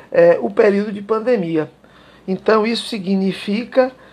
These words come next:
que vai poder ter uma ajuda financeira, não só as instituições que vão ter apoio, como também,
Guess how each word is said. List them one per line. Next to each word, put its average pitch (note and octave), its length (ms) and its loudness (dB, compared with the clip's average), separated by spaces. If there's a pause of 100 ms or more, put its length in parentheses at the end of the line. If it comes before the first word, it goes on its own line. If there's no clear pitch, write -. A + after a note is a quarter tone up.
(160)
que G3+ 340 -6
vai E3+ 500 0
poder F3+ 680 -2
ter F3 220 0
uma G3 240 -4
ajuda G#3 580 -4
financeira, E3+ 880 -4 (400)
não A3 320 0
só - 240 -2
as D#3+ 160 -2
instituições F#3 1040 -10
que - 80 -12
vão E3 180 -4
ter D#3+ 240 -2
apoio, G#3+ 500 -2 (360)
como A3 280 0
também, G#3+ 800 0